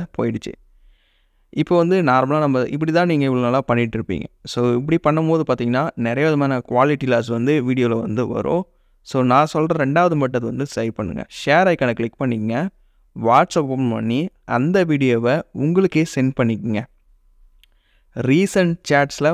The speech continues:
ஃபர்ஸ்ட் ஆப்ஷன் வந்து உங்களோட நம்பருக்கு இருக்கும், யூன்னு போட்டு. So, அதுல வந்து சூஸ் பண்ணிக்கங்க. சூஸ் பண்ணீங்கன்னா,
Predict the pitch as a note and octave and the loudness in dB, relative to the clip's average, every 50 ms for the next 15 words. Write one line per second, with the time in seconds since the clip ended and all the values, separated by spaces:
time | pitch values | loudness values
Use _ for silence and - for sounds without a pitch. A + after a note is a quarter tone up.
0 | - - - C#3 C#3 - - - E3+ D#3 - - C#3 B2 B2+ D3 D3+ C3+ B2+ C3+ | -2 -2 -4 -4 -4 -2 0 2 2 2 2 0 -2 -2 -2 -2 -2 -2 0 0
1 | C#3 C#3+ C#3+ C3 B2 B2 B2+ C3+ D3 C#3+ C3+ A2+ - - - - C3 D#3+ F3 E3+ | 2 2 2 2 2 0 0 0 0 -2 -2 -4 -6 -8 -4 -2 -2 0 0 0
2 | B2+ B2 C3 C#3 D3 C#3+ C3+ - - A#2+ A2+ - - D3 F#3 G#3 - _ _ _ | 0 0 0 0 0 0 -2 -2 -4 -4 -4 -2 -2 -2 -2 -4 -6 _ _ _
3 | _ _ _ _ _ - - D3+ C3 A#2 - B2 C3 D3 D#3+ E3 D#3 D3+ D3 D3+ | _ _ _ _ _ -6 0 0 0 2 4 4 4 4 4 2 2 2 0 0
4 | D3+ - - D3 D3 - - - B2 A#2 A2+ A2+ A#2+ C3 D3+ D#3+ - - - - | -2 -2 -2 -2 -4 -2 -2 -2 -2 0 0 0 -2 -2 -4 -4 -6 -10 -6 -4
5 | F#3+ G3+ - - E3+ D3 C3 A#2 A2 A2 A2+ A#2 | -4 -4 -2 0 0 2 2 2 2 2 0 0